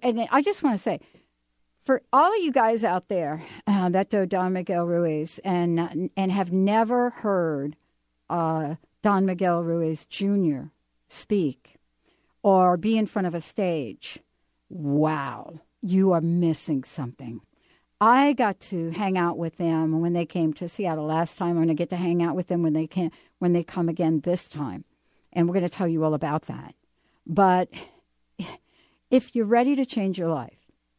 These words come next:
if you're ready to understand ancient wisdom, uh,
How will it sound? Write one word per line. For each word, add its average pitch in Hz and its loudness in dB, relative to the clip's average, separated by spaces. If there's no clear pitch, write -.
if - -4
you're 233 6
ready 226 2
to 240 -4
understand 196 -2
ancient 180 -2
wisdom, 170 -2
uh, 175 2